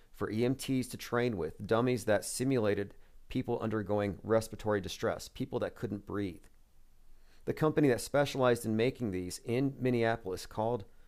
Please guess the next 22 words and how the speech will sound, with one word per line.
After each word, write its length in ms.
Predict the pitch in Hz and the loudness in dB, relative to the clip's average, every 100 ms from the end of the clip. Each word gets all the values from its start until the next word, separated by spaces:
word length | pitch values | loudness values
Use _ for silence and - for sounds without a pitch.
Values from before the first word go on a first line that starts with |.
| - | -18
Seven 340 | - 123 120 | -2 0 0
Sigma, 360 | 107 147 113 101 | -2 -2 0 0
established 540 | - - 120 120 127 | -2 0 2 2 -2
in 100 | 110 | -4
eighty-seven, 600 | 117 117 101 113 104 87 - - - - | -2 -4 0 0 2 0 -6 -14 -20 0
burned 260 | 139 165 147 | 4 6 6
down, 360 | 160 127 80 - | 6 4 0 -6
first 340 | - 160 143 - - - | 0 0 0 -8 -20 -2
building 360 | 143 139 143 135 | 4 4 4 2
to 120 | - | -2
burn 520 | 98 131 123 95 95 - | -4 0 2 2 -2 -6
in 180 | 113 113 | -4 -4
the 100 | 101 | -4
riots. 600 | 92 110 113 - - - - - - - - - - - - - - | -4 -4 -6 -10 -12 -14 -16 -20 -20 -20 -20 -20 -20 -20 -20 -12 -10
That 140 | - | -2
first 200 | 160 - | -2 0
night 160 | 160 147 | 2 2
of 40 | |
the 80 | 139 | 4
riots, 300 | 143 110 107 | 4 2 -2
this, 160 | - | -8
this 260 | - 110 | -6 -8